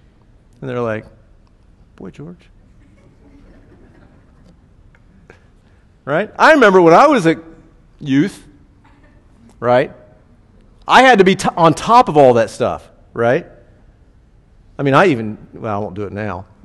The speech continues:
<laughs> I knew how to do the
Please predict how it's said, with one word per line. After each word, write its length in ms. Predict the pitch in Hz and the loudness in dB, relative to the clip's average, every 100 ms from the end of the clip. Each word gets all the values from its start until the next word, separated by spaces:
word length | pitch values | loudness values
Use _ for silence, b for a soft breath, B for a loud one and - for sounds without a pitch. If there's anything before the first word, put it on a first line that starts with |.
| - | -20
<laughs> 100 | - - - - - - - - - - - - - - B B B B B B B _ | -20 -18 -20 -20 -20 -20 -20 -20 -20 -20 -20 -20 -20 -20 B B B B B B B _
I 100 | - 160 | -12 -4
knew 100 | 185 | 0
how 100 | 135 | 0
to 60 | |
do 140 | 120 127 | 0 -4
the 260 | 120 117 | -4 -6